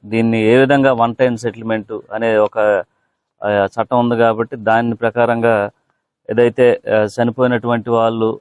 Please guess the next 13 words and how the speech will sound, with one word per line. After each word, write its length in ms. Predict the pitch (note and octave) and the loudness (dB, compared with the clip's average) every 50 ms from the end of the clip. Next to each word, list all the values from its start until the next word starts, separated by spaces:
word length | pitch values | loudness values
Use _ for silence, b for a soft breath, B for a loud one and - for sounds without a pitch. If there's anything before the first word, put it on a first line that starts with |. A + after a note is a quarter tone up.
| _ | _
బాకీ 380 | G#2 G#2 G#2+ A2 A2+ - A#2+ A2 | -4 -2 0 0 0 -2 -8 -4
కానీ, 380 | G#2 A2 A2 G#2+ G#2+ A2 A2 - _ _ F#2+ | 0 0 0 0 -2 -6 -8 -10 _ _ -4
లేకపోతే 520 | G#2 G#2+ G#2 A2 G#2 A2 A2 G#2+ - A2+ | -4 -2 -2 -4 -6 -4 -4 -4 -4 -4
మొండి 260 | G#2+ G#2+ A2+ A#2+ A#2 | -4 -2 -2 -2 0
బాకీలు 360 | A2+ A#2+ A#2 A2 - A#2 A2 | 0 0 -2 -2 -2 -6 -4
కానీ 240 | G#2+ G#2+ G#2+ G#2 G#2 F#2 | -2 -2 -2 -2 -4 -4
ఏ 140 | G2+ G#2+ A2+ | -2 0 2
ఉన్నా 260 | A#2+ A#2+ A#2+ A#2+ A#2 | 2 2 2 0 -2
సరే, 420 | A2+ - A#2+ A2+ A2+ G#2+ G2+ G2+ - _ _ _ _ _ _ _ _ - | -2 -2 -2 -2 0 0 0 -2 -2 _ _ _ _ _ _ _ _ -4
వన్ 120 | G#2+ A#2 A2+ | -4 -2 2
టైమ్ 200 | C3 B2+ B2 A2+ | 2 2 2 2
సెటిల్‌మెంట్ 680 | A#2 A#2+ A2+ A#2 A#2 A#2 A#2+ A#2 A2+ G#2+ _ _ - | 0 -2 -2 -2 -2 0 0 0 -2 -4 _ _ 0
చేసి 400 | B2 C3 B2 - - C#3+ C#3+ D3 | 0 0 0 0 -2 -2 -2 -2